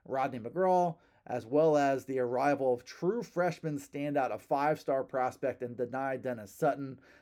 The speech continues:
That's another big name to watch. Should be a really good competition this summer.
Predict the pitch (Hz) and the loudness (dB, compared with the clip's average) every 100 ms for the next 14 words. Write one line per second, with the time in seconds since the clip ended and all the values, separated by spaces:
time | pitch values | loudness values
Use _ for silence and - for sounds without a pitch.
0 | _ 131 135 127 135 139 120 131 127 131 | _ -4 -4 -4 -2 -2 -4 -6 -6 -8
1 | 127 120 113 120 113 - - 226 220 143 | -6 -4 0 -2 -2 -6 -8 -4 -2 -2
2 | 127 135 190 208 - 156 160 - 147 - | -2 0 0 0 0 -2 -2 -4 -4 -4
3 | - 160 160 185 156 123 - - 120 120 | -10 -6 -6 -6 -6 -6 -6 -6 -6 -4
4 | 117 | -6